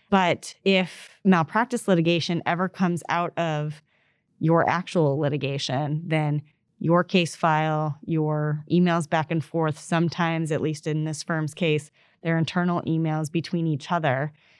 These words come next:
that's all discoverable. So it's a good reminder to everything you put in writing can come back and be exhibits to motions <laughs> later on down the road. Amy, I know that you have had not the pleasant experience of being involved in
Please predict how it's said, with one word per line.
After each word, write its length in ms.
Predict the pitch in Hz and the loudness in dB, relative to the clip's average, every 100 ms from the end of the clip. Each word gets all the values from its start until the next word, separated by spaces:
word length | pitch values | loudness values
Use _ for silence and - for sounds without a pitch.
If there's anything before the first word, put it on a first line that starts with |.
| - | 0
that's 240 | 170 - | 0 2
all 140 | 262 254 | 0 0
discoverable. 840 | 233 - 180 208 180 123 - 175 - | -2 0 0 0 0 -2 -6 -10 -4
So 220 | - 185 | 2 2
it's 140 | 170 | 2
a 60 | 185 | -2
good 220 | 170 185 | -2 -2
reminder 720 | 208 208 180 175 180 180 170 | 0 0 0 0 -2 -2 -4
to 540 | 160 - 175 160 156 151 _ _ _ - 143 | -4 -2 -2 -2 -4 -6 _ _ _ -4 2
everything 360 | 190 180 226 | 4 4 4
you 80 | 220 | 4
put 160 | 254 240 | 0 -2
in 60 | |
writing 480 | 240 262 226 185 185 | 0 0 0 0 -2
can 200 | - 185 | 0 2
come 200 | 185 190 | 2 0
back 320 | 170 170 180 | 2 2 0
and 220 | 175 170 160 | 0 0 0
be 360 | 165 160 156 - | 0 0 -2 -2
exhibits 640 | 170 165 196 214 196 - | -2 0 2 0 -2 -6
to 360 | - 214 185 175 | 0 2 4 2
motions 640 | 185 233 - 165 208 - - - | 0 0 -2 0 2 2 0 0
<laughs> 160 | 339 269 | 2 4
later 540 | 277 254 240 247 220 | 4 4 4 2 2
on 220 | 202 196 | 2 0
down 240 | 196 185 180 | -2 -4 -6
the 80 | |
road. 420 | 170 180 175 175 175 - - - _ _ - | -6 -6 -4 -8 -12 -18 -20 -20 _ _ 0
Amy, 280 | 226 214 147 | 4 4 4
I 160 | 131 190 | 2 2
know 160 | 190 | 2
that 140 | 175 127 | 2 0
you 280 | 190 214 | 0 0
have 220 | 180 170 - | 2 0 0
had 500 | 147 127 131 170 165 - | -2 0 -2 -2 -6 4
not 380 | 202 202 190 - | 6 6 4 2
the 320 | 196 165 170 | 2 4 4
pleasant 380 | 170 - 175 170 | 2 2 2 2
experience 720 | 151 - - 165 156 147 160 147 | -4 -4 0 0 0 -2 -4 -2
of 100 | 165 | 0
being 220 | 170 156 | 0 0
involved 480 | 160 151 147 143 - | 0 2 2 -2 -6
in 360 | 170 156 147 | -4 -2 -2